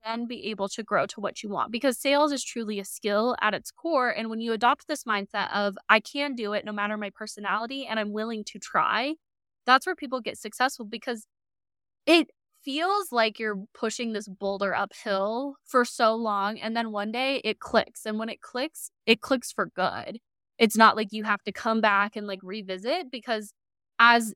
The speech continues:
industry changes, the core principle of speaking to someone's desire,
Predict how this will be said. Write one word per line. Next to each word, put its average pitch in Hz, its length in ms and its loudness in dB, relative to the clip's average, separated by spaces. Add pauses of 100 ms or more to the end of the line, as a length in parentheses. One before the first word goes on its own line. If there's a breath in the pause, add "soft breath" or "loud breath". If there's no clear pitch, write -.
industry 226 480 -4
changes, 247 640 -4
the 208 100 -14
core 285 240 -4
principle 214 640 -2
of 196 100 -4
speaking 220 440 -8
to 202 60 -8
someone's 196 360 -8
desire, 202 760 -2